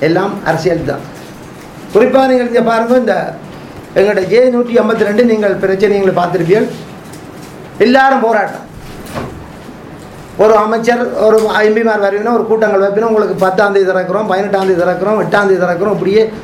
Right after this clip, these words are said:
முறைப்பாடு. நாங்களும் இதை கேட்டுக்கொண்டு இருந்தோம். சில வேளையில ரோட்டு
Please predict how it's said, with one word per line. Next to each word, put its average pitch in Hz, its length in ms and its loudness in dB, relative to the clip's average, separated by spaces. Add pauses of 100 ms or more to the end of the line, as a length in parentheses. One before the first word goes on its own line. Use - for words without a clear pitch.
(380)
முறைப்பாடு. 190 440 2 (280)
நாங்களும் 220 320 2
இதை 226 160 2
கேட்டுக்கொண்டு 202 340 0
இருந்தோம். 180 320 0
சில 247 140 6
வேளையில 247 320 2
ரோட்டு 262 240 2